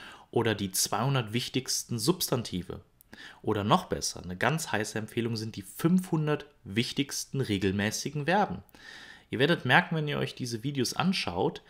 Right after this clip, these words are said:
ähm, das sind alles Wörter, die regelmäßig vorkommen in Gesprächen.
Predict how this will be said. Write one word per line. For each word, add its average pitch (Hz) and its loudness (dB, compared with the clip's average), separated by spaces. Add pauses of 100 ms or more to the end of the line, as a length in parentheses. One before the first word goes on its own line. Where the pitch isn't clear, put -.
(520)
ähm, 113 0
das 104 0
sind - -6
alles 156 -2
Wörter, 170 0 (100)
die 117 -4
regelmäßig 143 0
vorkommen 139 -6
in 101 -6
Gesprächen. 135 -4